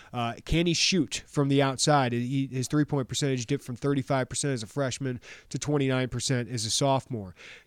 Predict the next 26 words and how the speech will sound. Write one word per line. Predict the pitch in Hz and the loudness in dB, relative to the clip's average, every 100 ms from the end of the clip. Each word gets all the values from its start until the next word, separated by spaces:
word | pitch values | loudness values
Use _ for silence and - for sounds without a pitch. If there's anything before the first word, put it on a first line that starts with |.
| - | 4
Can | 175 190 | 6 6
he | 185 | 4
do | 160 180 | 4 4
those | 175 143 123 | 8 8 6
things? | - 117 95 92 | 2 0 -2 -6
And | - 139 135 | -4 -2 0
I | 135 | 0
think | 180 170 | 0 0
he | 175 | 0
could | - 170 | 0 0
have | 160 | 0
proven | - 160 160 165 | 2 2 2 4
that | 160 151 160 | 4 4 2
in, | 143 143 | -2 0
in | 147 | 0
some | 135 147 | 0 0
of | |
these | 120 104 | -4 0
workouts. | 139 175 170 156 147 | 4 4 4 2 0
I | 139 | -4
think | 139 | -6
he | 123 | -6
could | - | -4
have | 127 | -4
proven | 135 135 127 | -2 -2 0
that, | 123 123 | -2 -2